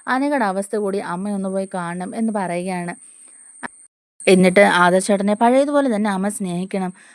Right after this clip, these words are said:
അതുപോലെ തന്നെ ചന്തുമോളോടും അമ്മ എല്ലാ വെറുപ്പും മാറ്റി വെച്ചിട്ട് ആ കുഞ്ഞിനെയും സ്നേഹിക്കണം എന്നൊക്കെ ഇങ്ങനെ നയന പറയുന്നുണ്ട്.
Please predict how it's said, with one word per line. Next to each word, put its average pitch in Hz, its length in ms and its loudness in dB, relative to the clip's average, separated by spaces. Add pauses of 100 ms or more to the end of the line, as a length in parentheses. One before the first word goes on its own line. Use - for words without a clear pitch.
(100)
അതുപോലെ 285 300 2
തന്നെ 220 180 0
ചന്തുമോളോടും 214 720 -2
അമ്മ 185 220 -8
എല്ലാ 196 320 -2
വെറുപ്പും 190 320 0
മാറ്റി 180 280 -6
വെച്ചിട്ട് 190 340 -6
ആ 240 140 -6
കുഞ്ഞിനെയും 196 420 -4
സ്നേഹിക്കണം 185 560 -8
എന്നൊക്കെ 226 260 -6
ഇങ്ങനെ 185 200 -8
നയന 180 260 -8
പറയുന്നുണ്ട്. 180 540 -4